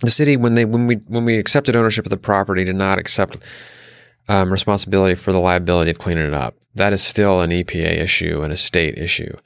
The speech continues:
Um, they still need to clean that up. There's no way the city could ever afford to clean it up. And we're talking tens, hundreds of millions of dollars to really clean that up.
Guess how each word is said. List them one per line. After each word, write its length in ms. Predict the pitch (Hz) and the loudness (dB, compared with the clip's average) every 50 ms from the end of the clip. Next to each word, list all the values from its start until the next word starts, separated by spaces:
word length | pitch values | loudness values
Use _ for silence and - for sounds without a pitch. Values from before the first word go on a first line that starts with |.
| - - - - - - - - - - _ - | -20 -20 -20 -20 -20 -20 -20 -20 -20 -20 _ -10
Um, 220 | 90 90 85 90 | -8 -6 -2 0
they 100 | 98 107 | 0 0
still 220 | 107 - - 101 98 | 2 0 0 0 0
need 140 | 95 87 | 0 0
to 40 | 85 | -2
clean 300 | - - - 92 87 87 | -4 -4 -2 -2 -2 0
that 180 | 87 82 82 87 | 0 0 2 2
up. 240 | 107 107 76 - - _ _ - - - _ _ _ _ _ _ _ _ _ _ _ _ _ _ _ _ _ _ - | 2 0 0 -2 -8 _ _ -20 -20 -20 _ _ _ _ _ _ _ _ _ _ _ _ _ _ _ _ _ _ -2
There's 160 | 123 120 117 | 0 2 4
no 140 | 139 139 123 | 4 4 4
way 200 | 113 113 117 110 | 6 4 4 4
the 100 | 95 92 | 4 2
city 300 | - - 101 104 113 101 | 2 4 4 4 2 2
could 180 | - - - 87 | 0 0 2 2
ever 260 | 87 82 87 85 82 | 0 2 0 0 0
afford 380 | 82 - - - 90 92 87 | 0 -2 -4 -2 0 0 0
to 80 | 80 - | -2 -4
clean 240 | - - 87 85 80 | -4 -2 -2 -2 -2
it 120 | 78 76 | -4 -4
up. 260 | 73 76 76 - - | -4 -4 -6 -6 -8
And 240 | - 78 90 85 - - | -8 -8 -6 -8 -8 -8
we're 200 | - 101 104 98 | -4 -2 -2 0
talking 360 | 95 92 92 - 87 82 80 | 0 0 0 -2 -4 -6 -4
tens, 640 | - - 98 92 90 87 85 80 82 80 - - | -4 -2 0 0 0 -2 -2 -2 -2 -2 -2 -2
hundreds 420 | - - 95 95 92 92 87 85 90 | -2 -2 -2 -2 -2 -2 -2 -2 -2
of 60 | 90 | 0
millions 280 | 90 87 87 82 80 | 0 0 0 0 -2
of 100 | 82 82 | -4 -2
dollars 560 | 80 82 82 82 82 85 80 80 78 90 - - | 0 2 2 4 4 4 2 0 0 -2 -4 -4
to 160 | - 80 78 | -4 -6 -6
really 280 | 78 - 76 76 76 | -6 -6 -4 -4 -4
clean 240 | 76 - 76 73 71 | -4 -4 -6 -6 -4
that 180 | 67 67 65 - | -4 -6 -6 -6
up. 220 | - 62 - - | -6 -8 -10 -12